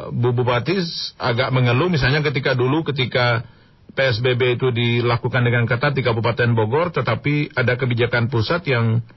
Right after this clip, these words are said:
membuka sektor usaha dan sektor, eh, apa namanya, pabrik produksi gitu. Nah, ini, ini menjadi keluhan juga. Nah, apakah ini juga tidak akan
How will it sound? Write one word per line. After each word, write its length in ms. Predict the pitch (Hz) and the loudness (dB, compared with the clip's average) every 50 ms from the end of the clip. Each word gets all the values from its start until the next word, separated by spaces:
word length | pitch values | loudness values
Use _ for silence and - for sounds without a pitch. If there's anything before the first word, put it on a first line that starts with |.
| - - - _ _ _ _ _ - | -20 -20 -20 _ _ _ _ _ -2
membuka 340 | - 120 120 123 123 - 139 | 0 2 2 2 2 2 0
sektor 380 | 127 - 127 117 - 131 120 120 | 0 0 -2 -2 -2 -2 0 0
usaha 320 | 117 104 - 123 127 135 | 0 0 0 0 2 2
dan 160 | 131 120 113 | 2 2 2
sektor, 400 | - 123 110 - 127 117 117 113 - - - | 2 0 -2 -2 -2 -2 -2 -2 -4 -10 -8
eh, 260 | - 101 107 104 101 101 | -4 -2 0 0 0 0
apa 160 | - 123 127 | 0 0 0
namanya, 480 | 117 117 110 110 104 110 127 143 - | 0 2 2 2 2 2 2 0 -2
pabrik 380 | - - 117 110 101 123 120 - | -2 -2 0 0 2 0 0 0
produksi 500 | 123 113 113 123 127 120 - - 120 104 | 0 0 0 0 0 -2 -2 -2 -2 -2
gitu. 240 | 95 95 - 87 80 | -2 -2 -2 -2 -2
Nah, 160 | 82 87 - | -2 -4 -2
ini, 400 | - 117 131 151 175 165 - - | 0 0 2 2 2 0 -2 -2
ini 160 | - 135 156 | -2 0 2
menjadi 300 | 185 170 139 131 120 117 | 2 2 2 2 0 0
keluhan 340 | - 120 120 113 120 127 131 | 0 0 0 2 2 2 2
juga. 240 | 139 135 120 117 101 | 2 2 2 2 2
Nah, 220 | 95 95 90 87 - - - - _ _ _ _ _ _ _ | 2 0 -2 -4 -6 -12 -20 -20 _ _ _ _ _ _ _
apakah 340 | - 131 139 151 139 - 156 | -4 -2 -2 0 0 0 0
ini 220 | 156 165 180 202 175 | 2 2 2 2 2
juga 240 | 165 147 147 143 | 2 2 0 0
tidak 320 | - 151 147 143 135 131 - | 0 0 0 0 -2 -2 -2
akan 340 | 139 131 135 135 123 - | 0 0 0 0 -2 -4